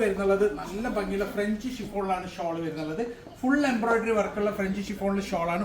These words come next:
ഫോർ സൈഡ് ബോർഡർ വരുന്നുണ്ട് കേട്ടോ. നല്ല ഭംഗിയുള്ള ഗോട്ടാപത്തിയും അതേപോലെ തന്നെ സ്റ്റൈലും കൂടിയിട്ടുള്ള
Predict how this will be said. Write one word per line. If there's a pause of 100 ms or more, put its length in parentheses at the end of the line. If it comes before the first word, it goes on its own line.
ഫോർ
സൈഡ്
ബോർഡർ
വരുന്നുണ്ട്
കേട്ടോ. (420)
നല്ല
ഭംഗിയുള്ള
ഗോട്ടാപത്തിയും
അതേപോലെ
തന്നെ (380)
സ്റ്റൈലും
കൂടിയിട്ടുള്ള